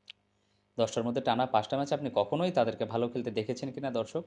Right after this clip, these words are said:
সেটাও আমার ভিডিওর কমেন্ট সেকশনে কমেন্টস জানায় দিবেন। আর রংপুর রা-, রংপুর রাইডার্সের পক্ষে অসাধারণ বোলিং করেছেন হচ্ছেন আমাদের, আহ, নাহিদ রানা,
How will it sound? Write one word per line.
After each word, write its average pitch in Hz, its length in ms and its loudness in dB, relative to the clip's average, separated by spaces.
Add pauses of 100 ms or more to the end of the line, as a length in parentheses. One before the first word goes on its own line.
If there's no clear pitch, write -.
(340)
সেটাও 120 280 4
আমার 110 180 4
ভিডিওর 110 260 0
কমেন্ট 104 260 -2
সেকশনে 175 300 -4
কমেন্টস 110 440 0
জানায় 110 300 4
দিবেন। 92 200 -4 (440)
আর 143 140 12 (1040)
রংপুর 196 340 10
রা-, 180 120 12
রংপুর 180 420 10
রাইডার্সের 165 360 10
পক্ষে 160 260 4
অসাধারণ 156 480 8
বোলিং 170 240 6
করেছেন 165 300 4
হচ্ছেন 147 300 2
আমাদের, 123 500 8 (320)
আহ, 107 400 12
নাহিদ 127 320 4
রানা, 131 360 6